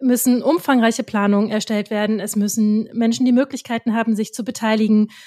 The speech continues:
und, äh, zu sagen, ob sie damit einverstanden sind oder nicht. Es muss geprüft werden, welche Auswirkungen das auf die Umwelt hat.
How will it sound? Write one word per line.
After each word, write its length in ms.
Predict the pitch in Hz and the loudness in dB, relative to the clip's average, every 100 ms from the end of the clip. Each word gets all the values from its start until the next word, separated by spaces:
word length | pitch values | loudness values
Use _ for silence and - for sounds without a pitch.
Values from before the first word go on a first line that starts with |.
| - | -10
und, 240 | 220 214 214 | 0 2 2
äh, 160 | 208 | 0
zu 140 | 202 220 | 0 0
sagen, 260 | 214 214 | 2 2
ob 60 | 208 | 0
sie 80 | 226 | 0
damit 200 | 220 220 | 0 0
einverstanden 540 | 220 220 220 214 208 | -4 -4 -4 0 0
sind 160 | 208 214 | 0 -2
oder 200 | 254 269 | 0 2
nicht. 220 | 202 - | 2 -2
Es 120 | 226 | -4
muss 160 | 254 - | -4 -4
geprüft 420 | 247 247 247 - | -4 -2 -2 0
werden, 440 | 226 226 226 233 220 | 0 2 2 0 -2
welche 300 | 220 - 202 | -6 -2 0
Auswirkungen 440 | 214 240 233 233 | 0 -4 -2 -2
das 120 | 233 | -2
auf 100 | 226 | -4
die 120 | - | -2
Umwelt 400 | 233 220 208 208 | 2 4 2 -2
hat. 120 | 220 | -6